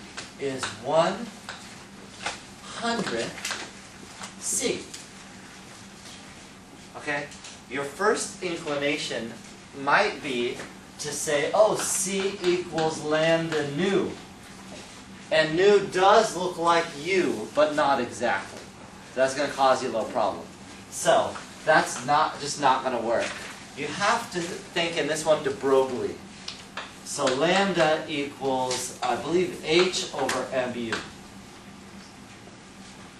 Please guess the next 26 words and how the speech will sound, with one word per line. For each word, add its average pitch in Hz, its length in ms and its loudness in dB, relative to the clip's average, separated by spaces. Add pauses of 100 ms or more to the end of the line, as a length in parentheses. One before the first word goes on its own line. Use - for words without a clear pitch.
(500)
If 127 160 -6
you, 170 320 -2
if 156 160 -2
it's 160 140 -4
lambda 190 480 8
in 160 60 -2
frequency, 160 640 -2
it's 131 220 -2
this 160 320 0
one. 98 240 -4 (540)
But 139 160 4
if 143 120 -2
it's 135 240 -2
lambda 180 760 4
in 139 120 -4
velocity, 139 640 4
it 123 60 -6
has - 380 -4
to - 60 -10
be 123 140 -6
this. - 240 -6
It's 135 140 -6
the - 160 -4
only 190 300 4
possible 151 580 2
formula. 113 380 -6